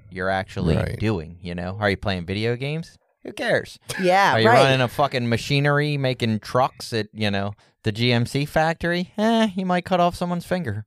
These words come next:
Speaker 1: <laughs> Like
Speaker 2: You know, it, and it's interesting from working with some people who, who do use medical marijuana, and my preconceived notions before that of like, "Oh, these motherfuckers just getting high," right? Like, stuff like that. And then seeing,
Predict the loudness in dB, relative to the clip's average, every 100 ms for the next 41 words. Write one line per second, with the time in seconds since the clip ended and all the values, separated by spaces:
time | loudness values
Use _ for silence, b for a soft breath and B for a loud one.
0 | -2 -2 2 2 2 -4 -4 -8 -8 -10
1 | -10 -10 B -4 2 4 4 2 4 4
2 | 4 2 2 0 0 2 2 4 2 2
3 | 0 2 0 0 0 2 4 4 4 2
4 | 2 0 2 0 0 2 -2 0 0 2
5 | 0 0 -2 0 0 2 2 2 2 0
6 | -2 0 0 -2 -6 -4 -2 -2 -2 -4
7 | -6 -8 -8 -8 -4 -2 -2 -2 -4 -6
8 | -12 _ _ -4 -4 0 2 2 2 0
9 | -4 -14 -4 0 2 4 2 0 -4 -4
10 | -2 -2 -2 -4 -6 -8 -6 -6 -6 -4
11 | -2 -2 -4 0 2 4 2 2 2 2
12 | 2 4 4 4 2 4 4 4 0 0
13 | 2 4 4 2 0